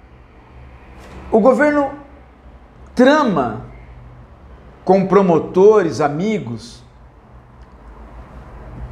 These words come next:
investidas contra aqueles que fazem oposição a ele.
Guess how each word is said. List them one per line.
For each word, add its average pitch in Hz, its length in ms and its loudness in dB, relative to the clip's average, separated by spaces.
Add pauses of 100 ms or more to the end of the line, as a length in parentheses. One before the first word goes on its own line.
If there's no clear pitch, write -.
(320)
investidas 247 1000 2
contra 226 400 0
aqueles 214 360 0
que 190 100 -8
fazem 185 500 0
oposição 160 640 -4
a 117 100 -2
ele. 92 200 -12